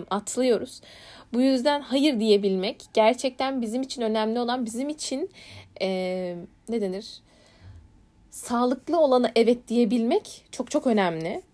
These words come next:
Çünkü hayır diyemediğimiz zaman bir bakmışsınız, kendinizden geçmişsiniz, kendinizi unutmuşsunuz.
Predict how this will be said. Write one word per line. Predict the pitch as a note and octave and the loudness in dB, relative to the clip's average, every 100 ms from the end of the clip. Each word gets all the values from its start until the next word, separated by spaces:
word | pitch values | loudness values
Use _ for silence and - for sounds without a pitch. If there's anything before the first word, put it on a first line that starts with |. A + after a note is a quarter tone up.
| _ _ | _ _
Çünkü | - C#4 B3+ C#4 C4+ - | -6 -4 -2 0 -2 -2
hayır | - B3+ C4 | 0 0 0
diyemediğimiz | A#3+ D4+ D4+ A3+ A3 G3 | 0 -2 0 0 0 0
zaman | A3+ C#4 | -2 -2
bir | B3+ | 0
bakmışsınız, | A#3 A#3+ - - - A#3+ F4+ - | 0 0 -4 -6 -4 -2 -4 -6
kendinizden | - A3+ A#3 A#3 A#3+ A#3 | -4 -2 0 2 2 2
geçmişsiniz, | G3+ G3+ F#3+ - B3+ E4 | 0 -2 -8 -6 -6 -6
kendinizi | - A3+ A3 G#3+ A3 | -4 -2 0 0 -2
unutmuşsunuz. | A#3+ G#3+ G#3+ C4 C4+ - G3+ D#4 - - | -2 -2 -2 -2 -2 -2 -4 -4 -4 -6